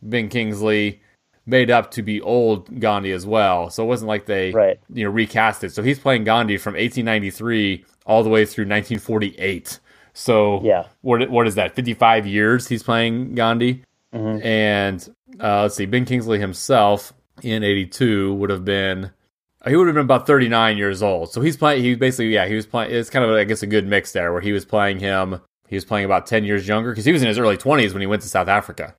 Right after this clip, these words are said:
Speaker 1: 'cause he was actually only about forty-five when he came back to India twenty years later. So Ben Kingsley was actually quite a bit older than Gandhi would have been on that scene in the train, but then obviously plays
Speaker 2: Right.
Speaker 1: him all the way through his, through his death in his, his, uh, seventies.
Speaker 2: And, uh,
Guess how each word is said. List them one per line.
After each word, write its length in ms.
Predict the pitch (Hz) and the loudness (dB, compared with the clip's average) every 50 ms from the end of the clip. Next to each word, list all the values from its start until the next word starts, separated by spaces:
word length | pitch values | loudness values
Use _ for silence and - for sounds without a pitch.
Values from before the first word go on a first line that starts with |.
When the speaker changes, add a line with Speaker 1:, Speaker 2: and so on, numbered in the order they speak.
| _ _ _ | _ _ _
Speaker 1:
'cause 140 | - 107 - | -10 -4 0
he 100 | 143 139 | 0 0
was 100 | 127 110 | 2 2
actually 220 | 113 104 - 110 | 2 0 0 -2
only 80 | 101 101 | -2 0
about 160 | 98 92 90 | 0 0 0
forty-five 360 | 95 110 101 92 - 113 120 113 | 0 -2 -2 0 2 2 2 2
when 60 | 98 | 0
he 60 | 95 - | -2 -6
came 260 | - 104 95 92 92 | -6 -6 -6 -4 0
back 220 | 98 95 98 - - | 0 0 0 0 -2
to 200 | 95 92 87 101 | -4 -4 -4 -4
India 240 | 95 92 90 87 | -4 -4 -4 -4
twenty 220 | - - 104 95 90 | -4 -6 -6 -6 -4
years 180 | 87 85 82 | -6 -4 -2
later. 300 | 92 101 98 85 78 80 | 0 0 0 0 -4 -8
So 400 | - - 104 92 90 87 85 - - _ _ _ _ | -8 -4 -2 0 0 0 -2 -4 -10 _ _ _ _
Ben 140 | 104 101 85 | -6 -4 -2
Kingsley 280 | - 135 147 120 110 | 0 0 2 2 0
was 100 | 98 92 | 2 2
actually 240 | 104 104 - - 98 | 0 0 0 -4 -2
quite 160 | - 113 104 | 0 0 0
a 60 | 98 | 2
bit 120 | 92 92 - - | 0 -4 -2 2
older 420 | 139 185 202 156 123 104 95 92 | 4 4 4 4 4 2 0 0
than 140 | 92 98 98 | -2 -2 0
Gandhi 180 | 98 95 98 | 0 0 0
would 140 | 95 95 95 | 0 -2 -2
have 80 | 95 92 | 0 0
been 160 | 98 95 92 | -2 -2 -2
on 100 | 92 92 | -2 -4
that 140 | 90 87 85 | -4 -6 -4
scene 180 | - 113 95 | -6 -6 -6
in 80 | 92 87 | -6 -8
the 60 | 87 | -8
train, 500 | 85 - 139 131 117 101 95 92 87 85 - _ _ _ _ _ _ | -4 0 0 2 2 2 0 0 -4 -8 -14 _ _ _ _ _ _
but 140 | - 104 90 | -6 -4 -2
then 100 | 101 98 | -2 -2
obviously 220 | 98 92 90 - | -2 -4 -4 0
plays 200 | 113 113 104 95 | 2 4 4 4
Speaker 2:
Right. 40 | - | 2
Speaker 1:
him 80 | 101 98 | 0 0
all 80 | 98 | 0
the 80 | 95 92 | 0 0
way 120 | 95 90 | -2 -2
through 220 | 85 - 98 95 92 | -2 -4 -4 -2 -2
his, 280 | 90 90 85 - - | -4 -4 -6 -10 -14
through 180 | - - 92 92 | -12 -8 -6 -4
his 160 | 90 87 85 | -4 -4 -4
death 320 | 87 104 98 95 90 - | -2 0 0 0 0 -2
in 80 | - 90 | -8 -8
his, 300 | 87 87 85 82 - - | -6 -6 -8 -8 -12 -14
his, 340 | - - 98 92 85 82 92 | -10 -8 -8 -8 -8 -6 -6
uh, 240 | 90 85 82 82 80 - _ | -4 -4 -4 -4 -6 -10 _
seventies. 520 | - - 107 95 92 87 85 85 82 - - _ _ _ _ _ _ _ | -6 -4 -4 -4 -2 -6 -8 -8 -10 -12 -20 _ _ _ _ _ _ _
Speaker 2:
And, 240 | - 131 127 123 120 | 0 0 0 2 2
uh, 360 | 123 113 107 104 104 101 101 | 4 4 4 4 4 2 0